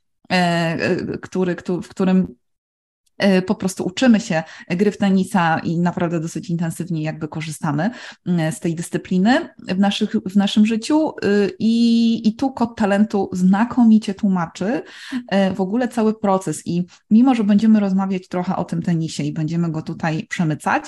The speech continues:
w naszą dyskusję, to tak naprawdę te rzeczy, o których sobie za chwileczkę powiemy, mogą dotyczyć jakby różnych dyscyplin, nie tylko sportowych, ale ogólnie nauki, która w moim odczuciu, dopóki się uczysz, to znaczy, że się rozwijasz, a dopóki się rozwijasz, masz, masz w ogóle, y,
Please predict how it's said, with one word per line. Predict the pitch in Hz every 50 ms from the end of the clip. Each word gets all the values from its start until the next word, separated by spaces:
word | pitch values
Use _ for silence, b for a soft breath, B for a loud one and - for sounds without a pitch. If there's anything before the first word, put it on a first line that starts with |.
| - -
w | 180
naszą | 180 175 165 - 180 165 -
dyskusję, | 170 175 165 - - 170 - - 220 226 247 247 B B B B B B B _ -
to | 220 208 202 196 196
tak | - 208 -
naprawdę | - 196 196 220 233 233 214 208
te | 202 - 202
rzeczy, | 196 214 220 220 208
o |
których | 190 - 185 180 185
sobie | - 180 170 175
za | 165 165
chwileczkę | 156 - 185 180 226 269 247 - -
powiemy, | 190 - 185 185 185 165 160 165 180 208 240
mogą | 233 233 240 247 254 240
dotyczyć | 208 208 214 - 220 220 - 220 214 214 - -
jakby | 208 190 190 196 196 190
różnych | 196 202 202 220 226 233 214 214 202 190 185
dyscyplin, | 175 180 - - - 190 185 185 - 180 180
nie | 175 175 180
tylko | - - 208 214 - 202
sportowych, | - - - - 185 - 175 160 190 240 233 -
ale | 226 226 220 -
ogólnie | 208 202 190 208 226 220 214 208
nauki, | 202 208 190 - - 202 196 196 - - 226 254
która | 247 - - 233 214 196
w | 190 202
moim | 202 220 226 220 208
odczuciu, | 202 196 - - 185 175 - - 208 208 254 311 B B B -
dopóki | 214 190 - 220 - 214
się | 208 - 208
uczysz, | - 190 190 185 - 214 247 240 - - _ 196 - _
to | - 190 190
znaczy, | 190 190 190 185 - 185
że | 180
się | 180 - 196 180
rozwijasz, | 170 175 175 170 180 175 190 226 240 - -
a | 180
dopóki | 170 180 180 - 202 - 190
się | 180 - 190
rozwijasz, | 175 175 175 185 208 202 196 202 - - _
masz, | 202 190 185 - - - -
masz | 208 220 247 240 233
w | 214
ogóle, | 208 190 202 202 196 196 - -
y, | 190 185 185